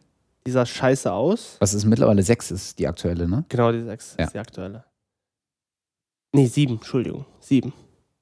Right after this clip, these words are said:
Speaker 2: Sieben?
Speaker 1: Sieben. Die sechs ist ja schon wieder ein bisschen älter.
Speaker 2: Okay.
Speaker 1: Die sieben. Ähm, also ich hatte die drei S X, die sah scheiße aus und war scheiße zum Bedienen.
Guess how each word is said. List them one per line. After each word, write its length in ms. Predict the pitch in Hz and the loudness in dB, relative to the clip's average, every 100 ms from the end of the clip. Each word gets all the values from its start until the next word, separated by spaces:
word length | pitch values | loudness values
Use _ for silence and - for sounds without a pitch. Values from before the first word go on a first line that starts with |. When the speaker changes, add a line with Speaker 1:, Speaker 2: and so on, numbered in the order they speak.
| _ _ _ - | _ _ _ 0
Speaker 2:
Sieben? 440 | 185 247 87 78 - - _ _ _ _ - | 2 6 4 4 -4 -20 _ _ _ _ -4
Speaker 1:
Sieben. 240 | 123 117 127 | -2 -2 -4
Die 80 | 120 | -2
sechs 240 | 110 120 | 0 -2
ist 80 | 127 | -2
ja 80 | 120 | -2
schon 180 | 127 120 | -2 -2
wieder 280 | 104 85 - | 0 0 -4
ein 260 | - _ - | -12 _ -20
bisschen 220 | - 73 | -8 -2
älter. 280 | 85 - - - | -2 -4 -8 2
Speaker 2:
Okay. 280 | 160 110 175 - _ - - - 123 | 4 4 2 0 _ -20 -20 -12 -6
Speaker 1:
Die 40 | |
sieben. 300 | 123 117 143 - _ _ _ _ _ _ - | -4 -2 -4 -8 _ _ _ _ _ _ 4
Ähm, 520 | 123 117 113 110 110 _ _ _ _ | 6 6 4 2 -2 _ _ _ _
also 180 | 123 123 | -4 0
ich 60 | |
hatte 480 | 127 139 127 123 123 | 2 4 6 4 2
die 400 | - 123 120 117 | -4 -6 -4 -4
drei 300 | - 117 123 - | 0 4 4 2
S 200 | 120 - | -2 -4
X, 380 | - - - - _ | -6 -6 -14 -16 _
die 80 | 123 | -4
sah 120 | 117 113 | -2 -4
scheiße 400 | - 127 147 127 | 0 0 0 -2
aus 300 | 143 175 - | -2 -2 -2
und 120 | 120 | -6
war 80 | 110 | -6
scheiße 380 | - 113 123 - | -6 -6 -6 -8
zum 180 | 127 110 | -8 -8
Bedienen. 300 | - 127 | -6 -6